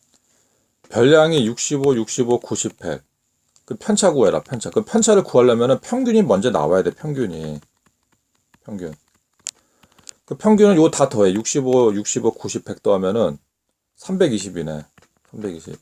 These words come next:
네 개지. 그러니까 나누기 사 하면 팔십. 그 평균이 팔십이다, 팔십. 따라서 A는,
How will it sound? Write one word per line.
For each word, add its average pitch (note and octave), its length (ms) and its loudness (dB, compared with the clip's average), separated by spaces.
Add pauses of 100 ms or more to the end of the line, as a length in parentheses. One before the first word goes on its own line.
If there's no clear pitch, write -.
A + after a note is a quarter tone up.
(100)
네 G#2 200 0
개지. A2 400 0
그러니까 F2+ 220 0
나누기 A2 280 2
사 F#2+ 120 -8
하면 F2+ 160 -4
팔십. A2+ 380 -6 (380)
그 - 100 -16
평균이 F#3+ 340 -2
팔십이다, C#3 460 -2
팔십. G2+ 400 -8
따라서 C#3 280 0
A는, A2 440 2